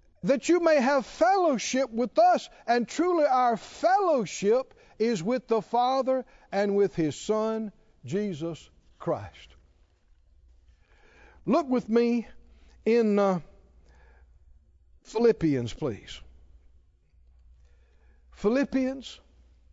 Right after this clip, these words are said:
Thanks be to God. Philippians, the third chapter and the tenth verse. The Spirit of God, through Paul, talks about this, and he, he went through about how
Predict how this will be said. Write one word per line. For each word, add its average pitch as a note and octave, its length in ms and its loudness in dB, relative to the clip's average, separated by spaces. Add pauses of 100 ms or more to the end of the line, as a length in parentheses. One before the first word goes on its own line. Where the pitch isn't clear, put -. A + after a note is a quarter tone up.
(1800)
Thanks G#3 560 -4
be G3 220 -4
to D3+ 120 -2
God. G#3 400 -4 (2000)
Philippians, A#3 600 0
the F3+ 100 0
third A3+ 420 2
chapter - 520 -4 (320)
and G3+ 180 0
the E3 100 -2
tenth - 380 -4
verse. B2 540 -8 (1500)
The F3+ 60 -6
Spirit E4 340 -2
of G#3 80 -4
God, A3 300 0
through G#3+ 220 -4
Paul, D#3+ 480 -4 (420)
talks G3 360 -4
about D3+ 340 -2
this, D#3+ 200 -4
and E3 80 -4
he, C4+ 180 -2 (240)
he D#4+ 160 0
went C#4+ 320 -2
through C4 220 -2
about A#3 280 2
how A3+ 420 0